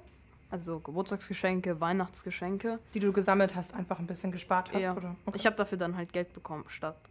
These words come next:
Speaker 1: die Geschenke halt.
Speaker 2: Weil du schon wusstest, dass du irgendwann mal
Speaker 1: Ja,
Speaker 2: einen P C ba-, ach,
Speaker 1: ich
Speaker 2: krass.
Speaker 1: wollte das Geld dann auch so
Speaker 2: Okay.
Speaker 1: direkt.
Speaker 2: Cool.
Speaker 1: Ähm,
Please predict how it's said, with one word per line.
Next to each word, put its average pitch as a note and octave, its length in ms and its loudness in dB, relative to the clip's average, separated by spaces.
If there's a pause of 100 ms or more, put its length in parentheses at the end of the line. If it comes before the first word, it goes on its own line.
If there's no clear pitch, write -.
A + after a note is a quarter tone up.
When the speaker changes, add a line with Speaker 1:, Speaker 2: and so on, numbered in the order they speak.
(160)
Speaker 1:
die E3+ 60 -10
Geschenke E3+ 420 -6
halt. - 100 -4
Speaker 2:
Weil G3+ 100 6
du A3 60 6
schon A3 160 6
wusstest, C4 240 4
dass A3 140 2
du A3 80 4
irgendwann A3+ 260 8
mal G#3 80 10
Speaker 1:
Ja, G#3 120 8
Speaker 2:
einen G3 100 4
P - 60 -10
C C4 100 2
ba-, A3+ 140 -2
ach, B3 100 -2
Speaker 1:
ich - 100 -4
Speaker 2:
krass. C4 120 4
Speaker 1:
wollte B3 260 6
das F#3 180 -6
Geld F3 240 -2
dann E3+ 120 -6
auch E3 200 -8
so - 140 0
Speaker 2:
Okay. D4 260 4
Speaker 1:
direkt. F3 300 -8 (420)
Speaker 2:
Cool. A#3 160 -2 (280)
Speaker 1:
Ähm, G#3 600 8